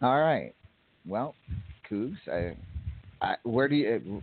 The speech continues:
where, where do I go from here? I mean, it's obvious you've, you're having fun. You do seem to be much more relaxed, although couldn't tell in that match, but you do seem to be a much more relaxed Cougs as of late. So, uh, laid back to not, we'll,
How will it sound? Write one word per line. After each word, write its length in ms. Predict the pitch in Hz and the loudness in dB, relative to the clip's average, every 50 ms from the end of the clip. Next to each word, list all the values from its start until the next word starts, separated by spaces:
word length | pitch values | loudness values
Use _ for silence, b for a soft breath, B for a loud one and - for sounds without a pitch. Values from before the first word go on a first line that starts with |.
| - - - | -10 -10 -6
where, 280 | 107 110 113 117 113 98 | -2 0 2 2 2 2
where 220 | 76 104 104 110 | 0 0 0 2
do 120 | 110 110 | 2 2
I 80 | 113 113 | 2 2
go 180 | 104 113 113 107 | 2 0 -2 -2
from 180 | - 120 110 | -2 -4 -2
here? 180 | 107 143 156 113 | -2 -2 0 0
I 40 | 90 | -2
mean, 200 | 87 90 90 92 | -2 -2 -2 -4
it's 140 | 92 92 | -2 0
obvious 360 | 98 98 101 104 98 110 107 98 - | 2 2 2 2 0 0 -4 -4 -4
you've, 340 | - 107 110 113 110 110 101 - b b b b b b b b - 92 87 - - | -4 -2 -2 -2 -2 -4 -8 -10 b b b b b b b b -12 -12 -12 -12 -12
you're 240 | - - 92 90 98 | -8 -6 -4 0 2
having 360 | 110 107 104 101 110 117 107 - | 4 4 4 4 2 -2 -2 0
fun. 340 | 120 113 120 139 175 165 113 | 2 2 4 2 2 0 0
You 100 | 117 123 | 0 0
do 200 | 107 127 147 143 - - | 2 2 2 0 0 0
seem 240 | 175 175 170 165 | 0 0 0 0
to 60 | 147 151 | 0 2
be 160 | 139 156 151 | 2 2 2
much 260 | 139 135 156 165 - - | 2 0 0 -2 -2 -4
more 160 | 147 147 143 131 | -4 -2 0 2
relaxed, 500 | 120 110 113 120 113 98 101 120 107 - 107 | 2 2 2 4 4 4 2 0 -2 -2 -2
although 400 | 98 95 92 95 92 90 87 87 _ _ _ _ _ _ _ _ _ _ - | -2 0 0 -2 -4 -6 -8 -12 _ _ _ _ _ _ _ _ _ _ -10
couldn't 220 | - 113 101 95 87 | -6 -4 -4 -4 -2
tell 260 | - 107 98 90 90 | 0 0 0 0 0
in 60 | 87 | -2
that 200 | 82 80 76 67 | -2 -4 -4 -2
match, 320 | 104 156 151 120 104 107 - - | 0 2 2 2 2 0 -2 -4
but 100 | - 101 | -8 -6
you 100 | 120 139 | -4 -2
do 120 | 156 170 165 - | -2 -2 -2 -4
seem 140 | - 175 175 | -4 -6 -6
to 60 | 165 | -4
be 160 | 160 170 170 170 | -2 0 0 0
a 60 | 165 | 0
much 180 | 156 160 - - - | 0 -2 -4 -2 -2
more 120 | 156 151 | 0 2
relaxed 380 | 143 135 131 131 135 127 - - - - | 4 4 4 4 2 0 -2 -6 -12 -6
Cougs 320 | 107 92 80 78 76 - 90 | -2 -2 -2 -4 -6 -8 -10
as 140 | 87 76 82 | -8 -8 -8
of 100 | 87 78 - 73 | -10 -10 -10 -10
late. 220 | 71 69 71 65 _ _ b b b b b b b b _ - - | -8 -8 -10 -10 _ _ b b b b b b b b _ -4 0
So, 440 | 107 95 92 90 90 87 87 87 - b b b b b b _ - | 2 4 4 4 4 4 2 0 -4 b b b b b b _ -8
uh, 300 | 85 85 82 80 76 65 | -6 -4 -4 -2 -4 -2
laid 300 | 71 92 98 101 98 90 | 2 2 4 4 2 2
back 300 | 85 95 90 95 101 - - - - - - - - - | 2 4 4 4 2 0 -4 -10 -16 -14 -16 -20 -12 -6
to 100 | - 107 | -4 -4
not, 340 | 78 87 92 82 80 73 - 80 69 71 76 71 67 - _ _ _ _ _ - | -2 -2 -2 -2 -2 -2 -4 -8 -8 -10 -12 -14 -16 -20 _ _ _ _ _ -10
we'll, 120 | 101 107 | -10 -10